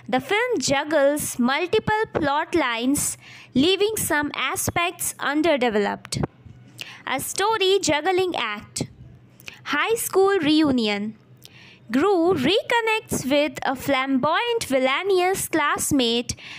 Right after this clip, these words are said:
Maxime Le Mal, reigniting an old rivalry. Family on the run. Forced into witness protection, Gru and his family struggle to adapt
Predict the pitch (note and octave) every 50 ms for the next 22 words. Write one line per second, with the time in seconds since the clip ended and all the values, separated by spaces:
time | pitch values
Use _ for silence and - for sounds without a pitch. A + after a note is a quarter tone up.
0 | - - A#3+ C4 D4 F4+ G#4+ - - - A4+ A#4+ A4+ G4+ D#4+ C#4+ C#4 C#4+ C4+ C4
1 | D4+ D#4+ C4+ A#3 A3+ B3 D4 D#4 - - - - - - - - - - A#3 D4
2 | F#4+ G#4+ A#4+ A#4+ G#4+ D4+ D4+ E4+ F4+ F#4+ G4 G4 E4+ D#4 D4 D4 D#4 - - A#3+
3 | A#3+ A#3+ A#3+ - - - D#4+ F4+ G4 G4+ F#4+ C#4+ C4 C4 A3 A#3+ A#3+ A#3 G#3+ G3+
4 | G3+ G3 G3+ G3 - - - - _ _ - - - - - - - - - -
5 | - D#4+ D4+ E4 F#4 G4+ G#4 G4 G#4+ G#4+ - - - C4+ C4+ C#4 C#4 C4 C#4 B3+
6 | A3 A3 G#3+ G3 G3 G#3 G#3 - - - - - - - - - - - - -
7 | - - F4+ F#4 G4+ A#4 C5 - - - - - E4 E4 D#4 C#4 E4 D#4 B3+ C#4+
8 | E4+ - - G4 F4+ F#4 F4+ F#4+ G4 - - - C#4 C4 C4 C4 E4 E4+ - -
9 | - - D4 A#3+ A3+ A3+ A#3+ B3+ C4 - - - - - G3+ G#3 B3+ E4+ G4 A4
10 | G#4+ - - D4 D4 D4+ D#4+ D#4 D4 D4 C#4 C#4 - - - - D4 D4 F4 F#4
11 | F#4+ D4+ C#4+ C4+ C#4 D4+ D#4 - - - - - E4 E4 E4+ E4 F4 F#4+ G4+ F#4+
12 | - F4+ E4 - - B3+ B3+ G#3+ C#4+ C#4+ B3+ A#3+ B3+ - - - -